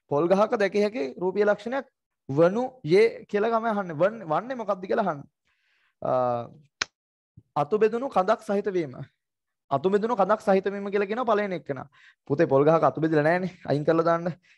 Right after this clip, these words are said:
ඒ වගේම කපලා දාන්න. අතු බෙදලා නැහැනේ. ලක්ෂණයක් වන්නේ මොකද්ද කියලා අහන්නේ.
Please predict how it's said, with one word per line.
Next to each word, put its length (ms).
ඒ 80
වගේම 260
කපලා 240
දාන්න. 300
අතු 180
බෙදලා 200
නැහැනේ. 260
ලක්ෂණයක් 500
වන්නේ 360
මොකද්ද 260
කියලා 200
අහන්නේ. 260